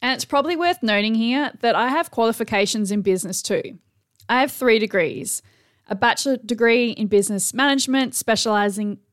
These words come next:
in marketing consumer behaviour. I also have an arts degree specialising,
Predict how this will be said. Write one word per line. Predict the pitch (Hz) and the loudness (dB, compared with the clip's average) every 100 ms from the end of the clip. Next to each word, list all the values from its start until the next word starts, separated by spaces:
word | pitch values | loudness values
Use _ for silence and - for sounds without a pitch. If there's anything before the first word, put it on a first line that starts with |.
| - | -8
in | 202 202 | -4 0
marketing | 196 214 214 208 202 | 2 2 0 -2 -2
consumer | 202 - 202 190 | -4 -2 -2 -2
behaviour. | 175 208 233 233 226 226 - _ _ _ _ | -2 0 2 2 0 -2 -6 _ _ _ _
I | 214 | 0
also | 226 220 220 | 0 0 0
have | 208 | -2
an | 202 | -2
arts | - 269 - | 0 0 0
degree | - 262 277 262 254 | -4 0 2 2 -2
specialising, | - 214 208 214 202 196 196 190 | -2 -4 -2 0 0 -2 -4 -6